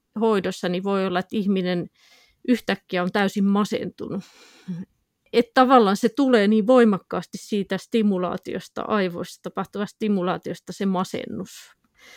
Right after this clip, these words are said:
Niin onhan se silleen tulee mieleen, että onks niinku kaikki sit jotenkin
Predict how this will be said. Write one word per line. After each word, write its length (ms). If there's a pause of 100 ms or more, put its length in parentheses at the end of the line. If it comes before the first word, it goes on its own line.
(200)
Niin 160
onhan 140
se 100
silleen 340
tulee 240
mieleen, 440
että 220
onks 200
niinku 260 (260)
kaikki 560 (100)
sit 260 (160)
jotenkin 440